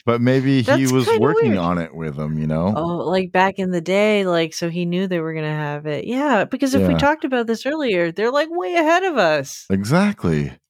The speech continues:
Speaker 1: Way, way ahead of us.
Speaker 2: Way ahead of us. We are living in, like, some sort of weird past, and they got, like, all kinds of crap, you know?
Speaker 1: Mm-hmm.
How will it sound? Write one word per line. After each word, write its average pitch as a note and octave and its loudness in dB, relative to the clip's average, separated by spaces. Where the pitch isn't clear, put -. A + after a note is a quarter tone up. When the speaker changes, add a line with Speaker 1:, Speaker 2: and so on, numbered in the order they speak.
Speaker 1:
Way, G2 4
way E2 2
ahead C2+ -4
of A#1+ -10
us. G2 -16
Speaker 2:
Way E4 0
ahead G#3+ 2
of G3 0
us. F3+ -8
We D4+ 2
are D#4+ 4
living B3 0
in, G#3 -4
like, G3 -4
some A#3+ -8
sort A#3 -4
of F#3+ -2
weird A3 -4
past, F#3+ 2
and F#3 -2
they F#3 -4
got, A3 -2
like, F#3+ -2
all G3 0
kinds A3+ -2
of F#3+ -8
crap, E3+ 0
you F3 2
know? F3+ 2
Speaker 1:
Mm-hmm. F2+ 0